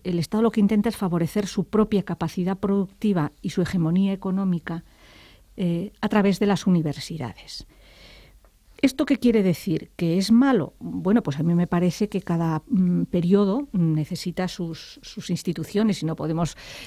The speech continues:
eh, soñar con una universidad del estilo medieval, ni siquiera una universidad del estilo newmaniano, ¿no? Es decir, son distintos.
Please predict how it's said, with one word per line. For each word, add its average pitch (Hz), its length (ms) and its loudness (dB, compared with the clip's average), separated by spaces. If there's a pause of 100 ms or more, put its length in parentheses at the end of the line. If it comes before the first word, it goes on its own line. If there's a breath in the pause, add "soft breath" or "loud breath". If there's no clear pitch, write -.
eh, - 460 -8
soñar 185 520 2
con 185 160 -4
una 170 220 2
universidad 165 680 0
del 160 160 -8
estilo 170 340 -4
medieval, 165 580 -2
ni 160 80 -2
siquiera 170 520 -4
una 175 200 -2
universidad 165 480 0
del 160 100 -2
estilo 185 340 0
newmaniano, 180 680 4
¿no? 170 160 -2
Es 180 80 -8
decir, 180 120 -12
son 170 160 -2
distintos. 175 500 -6